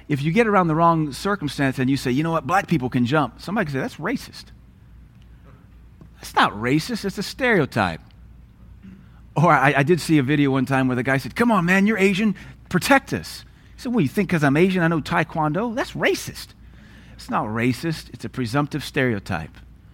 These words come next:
Has nothing to do with me thinking you're better than me or less than me because we're different nationalities.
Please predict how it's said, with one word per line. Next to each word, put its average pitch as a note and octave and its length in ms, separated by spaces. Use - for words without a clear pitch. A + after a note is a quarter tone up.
Has D3 220
nothing D#3 340
to D#3 60
do C#3+ 100
with B2+ 160
me C#3 160
thinking B2+ 280
you're A#2 120
better B2 300
than C#3 140
me C#3 120
or C#3 80
less B2 260
than G#2 100
me G#2 100
because G2+ 320
we're G2 100
different G#2 380
nationalities. F#2 800